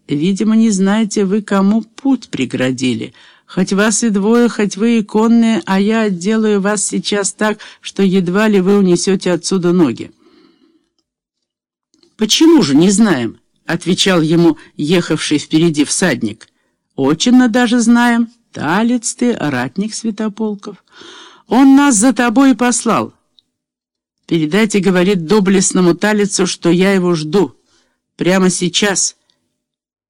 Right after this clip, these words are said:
Даже и коня для тебя заседлать велел". Только теперь,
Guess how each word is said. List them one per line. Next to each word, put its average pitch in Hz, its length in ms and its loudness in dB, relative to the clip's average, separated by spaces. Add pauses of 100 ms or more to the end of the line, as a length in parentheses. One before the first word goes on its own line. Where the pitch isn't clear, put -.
(220)
Даже 208 560 2
и 202 200 -2
коня 214 380 2
для 143 200 0
тебя 135 500 -4
заседлать 131 720 -4
велел". 113 320 -6 (3000)
Только 180 340 0
теперь, 247 480 -2